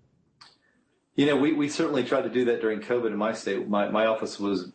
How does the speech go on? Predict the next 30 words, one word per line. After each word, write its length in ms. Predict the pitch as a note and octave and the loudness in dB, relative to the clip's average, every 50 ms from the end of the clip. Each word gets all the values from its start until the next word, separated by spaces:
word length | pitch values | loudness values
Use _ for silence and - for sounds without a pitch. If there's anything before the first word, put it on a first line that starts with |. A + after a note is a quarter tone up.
| _ - | _ -8
very 340 | F#2+ F#2+ A#2 A#2+ A#2 A2+ - | -2 0 2 2 2 0 -2
quick 320 | - - A#2+ A2+ A2 - | -4 -2 -2 -2 -2 -2
to 60 | - | -6
put 200 | - - A2+ G#2+ | -4 -2 0 2
out 260 | G#2+ G#2 G#2 G#2+ - | 2 2 0 -2 -2
guidance 460 | - A2 G#2+ A2+ A2 G2+ F#2+ - - - | -2 0 0 0 0 -2 -6 -6 -6 -4
on, 320 | - F#2+ G2 G2 F#2+ F#2+ | -2 -2 0 0 -2 -2
on 360 | - G2+ G2 G2 F#2+ F2+ F#2 - - - - - - - G#2 F#2+ - | -2 -2 -2 0 -2 -4 -6 -8 -14 -20 -20 -20 -20 -20 -20 -8 0
whether 280 | G#2+ A#2 A#2+ A2+ G#2+ | 2 2 4 4 2
churches 400 | - - - B2 A2+ - - G#2 | -2 0 0 0 0 0 -2 -6
could 160 | - - F#2+ F#2 | -4 -4 -4 -2
be 80 | G2 | -2
shut 320 | F2+ - - A2+ - - - | -2 0 0 0 0 2 2
down 220 | G#2+ A2 A2 G#2+ | 2 2 2 2
and 100 | G2+ G2 | 0 2
whether 180 | G#2+ A2 G2+ F#2 | 0 0 0 -2
the 120 | F#2+ G2 | -4 -2
government 400 | G2+ G#2+ G#2+ - G#2 F#2+ F#2+ - | 0 0 0 0 0 -4 -4 -6
could 100 | - G2+ | -6 -4
have 200 | G#2 G2+ F#2+ F#2+ | -2 0 0 2
that 140 | G2+ F#2 F#2 | 2 2 0
influence. 440 | A2 G#2 - - G#2 F2+ - - - | 0 -2 -2 -2 -2 -2 -2 -4 -4
But 140 | - A2 | 0 0
as 120 | A2 G#2+ - | 0 0 0
far 340 | - - C#3+ D3 D3 C#3+ C3+ | 0 2 2 4 4 4 2
as 280 | C3 B2 - - G2+ | 2 0 -2 -2 -4
this 200 | A2 G#2+ G2+ - | -6 -6 -6 -4
new 320 | A2+ G#2+ A2+ B2 B2+ A#2+ A2+ | -4 -2 0 2 2 4 2
issue 440 | A#2 B2 A#2+ - - A2 G2+ G2 | 2 0 -2 -4 -4 -4 0 0
of, 180 | G2 F#2+ F#2 - | 0 0 0 -2